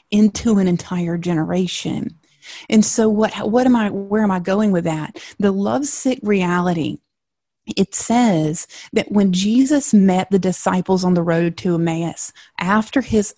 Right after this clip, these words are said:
resur-, I mean, after his, um, crucifixion and his resurrection, he began to unfold to them the word of God, the scriptures,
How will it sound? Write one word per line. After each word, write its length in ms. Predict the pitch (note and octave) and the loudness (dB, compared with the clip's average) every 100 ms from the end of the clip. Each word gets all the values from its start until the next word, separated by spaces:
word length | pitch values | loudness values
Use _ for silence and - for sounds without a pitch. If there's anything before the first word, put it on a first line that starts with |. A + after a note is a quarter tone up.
| G3 | -2
resur-, 380 | F#3 F#3 F#3+ E3 | 0 2 2 2
I 60 | |
mean, 180 | F#3 E3+ | 0 0
after 320 | F#3+ - - | -2 -4 -4
his, 480 | G3+ G3 G3 F3+ - F#3+ | -4 -2 0 -2 -6 -10
um, 420 | F#3 D#3+ D#3 - | -6 -4 -6 -8
crucifixion 1000 | - A#3 G3 G3 - G#3+ - - F3 E3 - | -4 -2 -2 -4 -4 -4 -4 -4 -2 -2 -2
and 120 | F#3+ | -4
his 280 | F#3 F#3+ - | -4 -4 0
resurrection, 800 | F#3 F#3 F3+ E3+ - - - - - - - - | 0 0 -2 -4 -6 -8 -10 -12 -14 -18 -18 -8
he 140 | - G#3 | -2 0
began 400 | A3 B3 B3+ A#3 | 0 2 2 2
to 240 | A3+ - | 0 -4
unfold 680 | - G#3 G#3+ - G#3+ G#3+ G#3 | -2 2 2 2 2 2 0
to 180 | - G#3 | 0 -2
them 640 | F3 E3 F3 D#3 - - - - - | 0 0 0 -2 -4 -6 -10 -18 -20
the 160 | F3+ F#3+ | -4 0
word 720 | F#3 F3 G3 A3 A#3 C4+ C4 C#4 _ _ _ - | 2 2 2 0 0 0 0 -4 _ _ _ -2
of 180 | G3 F#3+ | -2 0
God, 400 | G3+ F#3 D#3+ D3+ | 0 0 -2 -2
the 120 | E3+ | -2
scriptures, 1080 | - - - G#3+ C#4 - - F3+ - F3+ | -2 -6 -2 0 0 0 -4 -6 -6 -10